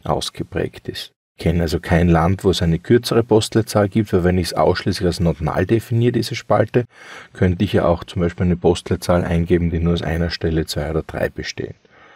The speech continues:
Das möchten wir über ein Check Constraint sicherstellen. Das gilt natürlich nicht oder leider nicht für die Anwender von My S Q L, weil hier Check Constraints im Moment noch nicht unterstützt werden.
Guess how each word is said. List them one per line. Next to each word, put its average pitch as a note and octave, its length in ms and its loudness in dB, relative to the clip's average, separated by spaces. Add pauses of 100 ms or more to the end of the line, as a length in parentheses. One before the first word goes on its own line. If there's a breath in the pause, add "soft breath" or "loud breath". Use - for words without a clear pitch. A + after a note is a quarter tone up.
(240 soft breath)
Das G#2+ 320 2
möchten F#2+ 400 -2
wir G2+ 120 6
über F2+ 140 0
ein D#2+ 120 0
Check - 340 -2
Constraint E2+ 680 -2
sicherstellen. - 720 -10 (220)
Das - 220 -6
gilt B2 240 0
natürlich G#2+ 520 2
nicht - 600 -2
oder F2 380 -2
leider F#2+ 480 4
nicht A#2+ 340 0 (380 loud breath)
für G2+ 240 0
die F#2 180 2 (160)
Anwender F#2 560 2
von D2 320 -4
My D#2 200 0
S G#2+ 200 0
Q - 140 0
L, G#2 160 4
weil E2+ 120 2
hier F#2+ 220 -4
Check - 320 -2
Constraints E2+ 680 -2 (420 loud breath)
im F#2 60 -6
Moment D#2+ 320 -2
noch F2+ 160 -2
nicht D2+ 320 -6
unterstützt - 680 -4
werden. - 300 -6